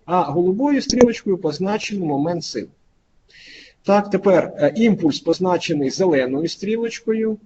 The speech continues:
а такою салатовою стрілкою вертикальною позначено вектор моменту імпульсу. Ми бачимо, що напрямок і вектора, е, моменту сили, і напрямок,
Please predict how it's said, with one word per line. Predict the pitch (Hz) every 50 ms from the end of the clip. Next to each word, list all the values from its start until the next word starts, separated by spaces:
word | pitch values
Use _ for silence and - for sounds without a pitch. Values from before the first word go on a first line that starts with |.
| _ _ _ -
а | - 175 180 180 180 180 175 - - - -
такою | - 175 - - 196 190 185 180 175
салатовою | 170 - - 190 214 247 262 254 247 226 226 233 226 226 220 214 190 - - _ _ _ _ _ _ _ _ _ _ _ _ _ _ _ _ _ _ _ _ _ - - _
стрілкою | - - - - 170 202 208 202 202 202 190 190 185 -
вертикальною | - 143 165 160 - 170 - 180 180 180 170 170 165
позначено | 165 - 127 - 156 180 190 190 - 185 165 139
вектор | 120 151 165 170 - - 175 170 -
моменту | 135 131 127 143 151 156 156 - - -
імпульсу. | 135 120 107 101 - - - - - - _ _ _ _ _ _ - - - _ _ _ _ _ _ - _ _ - _ _ _ -
Ми | 220
бачимо, | 196 214 208 202 202 202 - 202 170 165 165
що | 156 - - - 185 180 170 143 - - _ _ _ _
напрямок | - 156 190 202 202 202 190 175 165 165 151 - - - _ _ _ _ _ _ _ _ -
і | 190 202
вектора, | 190 180 196 185 190 - 185 175 170 160 151 139 - - _ _ _ -
е, | 147 147 143 139 139 139 135 135 135 131
моменту | 135 147 170 180 190 202 190 175 - 170
сили, | 151 - - - 139 123 120 131 160 170 170 _ _ _ _ -
і | 202 214 214 190 -
напрямок, | - 156 175 196 202 196 196 208 185 175 165 156 139 135 -